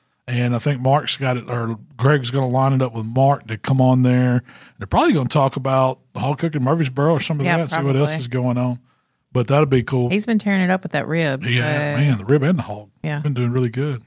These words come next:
Speaker 1: So, Tyler, you wanna tell them about the community?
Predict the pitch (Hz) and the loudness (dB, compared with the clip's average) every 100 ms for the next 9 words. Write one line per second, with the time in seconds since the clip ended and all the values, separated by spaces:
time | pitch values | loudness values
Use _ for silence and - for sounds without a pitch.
0 | - 107 117 _ _ _ _ _ 127 143 | -16 -18 -18 _ _ _ _ _ 0 2
1 | 165 139 135 120 _ _ 151 147 131 143 | 4 4 2 -2 _ _ -4 -2 -2 -4
2 | - 147 165 165 | -2 0 0 -2